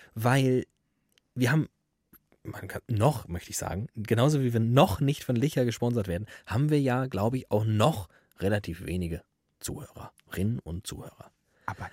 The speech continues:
Speaker 1: Aber
Speaker 2: ganz,
Speaker 1: unter
Speaker 2: ganz
Speaker 1: diesen
Speaker 2: besonders.
Speaker 1: wenigen sind jetzt schon Menschen,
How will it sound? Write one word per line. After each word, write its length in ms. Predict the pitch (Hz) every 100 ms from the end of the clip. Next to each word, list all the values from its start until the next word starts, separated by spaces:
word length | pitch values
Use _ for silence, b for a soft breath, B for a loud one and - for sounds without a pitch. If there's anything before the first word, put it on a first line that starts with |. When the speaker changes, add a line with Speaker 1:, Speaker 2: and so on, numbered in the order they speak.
| -
Speaker 1:
Aber 160 | 120
Speaker 2:
ganz, 100 | 110
Speaker 1:
unter 240 | 170 202 175
Speaker 2:
ganz 180 | 147 180
Speaker 1:
diesen 280 | 220 214 202
Speaker 2:
besonders. 360 | 151 135 117 135
Speaker 1:
wenigen 500 | 214 254 120 95 95
sind 260 | 139 135
jetzt 320 | 151 208 -
schon 160 | - 190
Menschen, 460 | 165 180 - 104